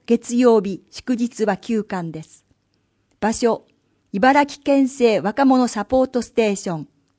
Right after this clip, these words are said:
西方。対象、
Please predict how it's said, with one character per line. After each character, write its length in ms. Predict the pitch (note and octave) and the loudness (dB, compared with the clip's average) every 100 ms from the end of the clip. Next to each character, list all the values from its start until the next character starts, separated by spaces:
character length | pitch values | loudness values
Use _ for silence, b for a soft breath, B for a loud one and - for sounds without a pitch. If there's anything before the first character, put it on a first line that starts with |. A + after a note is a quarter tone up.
| _ - | _ -6
西 260 | A3+ B3+ A#3+ | -4 -2 -4
方。 340 | - E3+ - _ _ _ _ _ _ _ | -4 -10 -12 _ _ _ _ _ _ _
対 220 | - A#3 B3 | -6 -4 -4
象、 420 | - A3 G#3 | -2 -2 -2